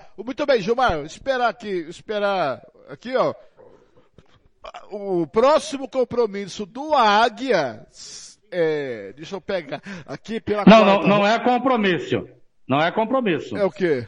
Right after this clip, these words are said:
Speaker 2: O próximo cas-, o, o próximo castigo dele.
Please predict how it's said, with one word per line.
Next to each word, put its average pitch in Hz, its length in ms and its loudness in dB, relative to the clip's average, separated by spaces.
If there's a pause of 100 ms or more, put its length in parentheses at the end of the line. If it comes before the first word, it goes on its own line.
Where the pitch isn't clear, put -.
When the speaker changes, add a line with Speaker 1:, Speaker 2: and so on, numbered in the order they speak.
(120)
Speaker 2:
O 131 80 -6
próximo 202 420 -2
cas-, 269 320 -2 (140)
o, 185 300 -2
o - 20 -10
próximo 202 340 -2
castigo 226 600 -2
dele. 120 340 -4